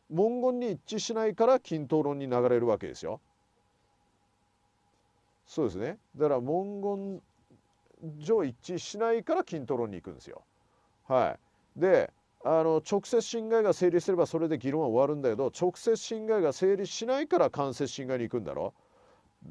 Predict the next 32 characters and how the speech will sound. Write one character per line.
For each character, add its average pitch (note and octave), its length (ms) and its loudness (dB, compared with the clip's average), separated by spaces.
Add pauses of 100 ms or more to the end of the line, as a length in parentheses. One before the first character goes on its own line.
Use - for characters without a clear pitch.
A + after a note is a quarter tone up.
ね。 F3 300 0 (260)
そ A3 340 4
う A#3 40 2
い A3+ 60 -2
う A3 120 0
ロ F3+ 160 4
ジ G3+ 120 -4
ッ F3+ 60 -8 (120)
ク G3+ 180 4
を A3+ 200 8
き - 100 -16
ち G3+ 120 -8
っ - 40 -10 (120)
と F3+ 120 -2
マ C#3+ 160 -4
ス - 100 -14
タ D#3+ 100 0
ー D3+ 80 2
す E3 120 -4
れ B2+ 80 0
ば G#2 440 0
項 D3+ 180 -2
目 D3+ 200 -6
落 D#3 140 -4
ち - 60 -18
し D3 80 -10
な E3+ 100 -4
い D#3 40 -8
ん C3 40 -12
だ G2 80 -2
わ。 B1+ 240 -6 (1600)
ね。 C#3+ 320 -2